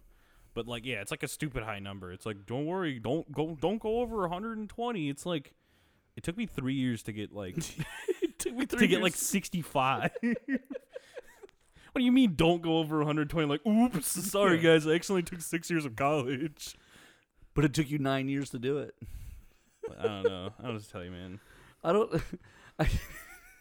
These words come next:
Speaker 2: I like the idea that, A, y-, your counselor thought you were in danger of too much school.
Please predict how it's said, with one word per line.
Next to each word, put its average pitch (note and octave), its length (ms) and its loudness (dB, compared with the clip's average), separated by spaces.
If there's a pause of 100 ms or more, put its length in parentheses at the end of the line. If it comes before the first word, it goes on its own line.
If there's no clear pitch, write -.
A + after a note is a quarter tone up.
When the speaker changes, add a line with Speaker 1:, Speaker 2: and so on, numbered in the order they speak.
(600)
Speaker 2:
I D#3 60 6
like F#3+ 240 4
the A#3 140 6
idea F3+ 340 8
that, D3+ 200 2
A, C3+ 420 4
y-, A2 60 -10 (420)
your C3 640 -8
counselor C3 440 -2
thought A#2+ 160 2
you A#2+ 140 0
were A2+ 120 -2
in A2 80 -4
danger A2+ 320 -2
of G#2+ 200 -6
too C3+ 180 0
much A2+ 260 -4
school. G#2 500 -6